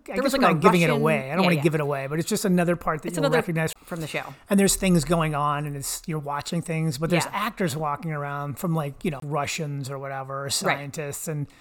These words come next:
Speaker 1: and it's really cool. And you're like, "Oh, okay." And they come up to the windows and beat on your car, and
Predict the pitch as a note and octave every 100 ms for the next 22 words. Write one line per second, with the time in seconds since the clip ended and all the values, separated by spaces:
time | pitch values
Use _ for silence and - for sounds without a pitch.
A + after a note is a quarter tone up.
0 | - _ - F3+ G3+ C#4 B3+ A3 D#4 C#3
1 | C#3 D#3+ D#3+ D#3+ B3+ F#3+ - D3+ D3 D#3+
2 | E3+ G3+ F3+ F#3+ E3+ D#3 E3 D#3+ D#3+ D#3+
3 | D3+ D#3+ D#3 D#3 D3+ D3 E3 D3 D3 D3
4 | D3 C3